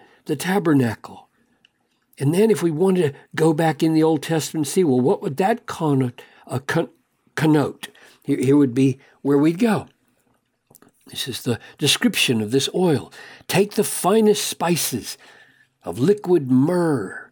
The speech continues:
five hundred shekels, of the sweet-smelling cinnamon, half as much, that is two hundred and fifty, two hundred fifty of aroma-,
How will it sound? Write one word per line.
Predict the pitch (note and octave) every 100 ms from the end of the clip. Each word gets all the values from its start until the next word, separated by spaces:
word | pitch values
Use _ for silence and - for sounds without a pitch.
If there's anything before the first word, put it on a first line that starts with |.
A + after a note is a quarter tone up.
| _ _
five | - E3+ D#3
hundred | E3+ D#3 C#3
shekels, | - D#3+ - A#2+ A2+
of | G#2+
the | B2+
sweet-smelling | - - A#3 A#3+ - - G3+ G3+ G3 F3+ D#3+
cinnamon, | - - G3 F3+ D#3 C#3 - -
half | E3+ -
as | E3 C#3+
much, | D#3 E3 - - - -
that | D#3
is | E3 C3+
two | F#3
hundred | E3+ E3+
and | C#3+
fifty, | E3+ C#3+ - B2
two | G3+
hundred | A3 F#3
fifty | - G3 - B2+ C3
of | B2 A2+ _ -
aroma-, | F#3+ F3+ E3 D#3 D#3+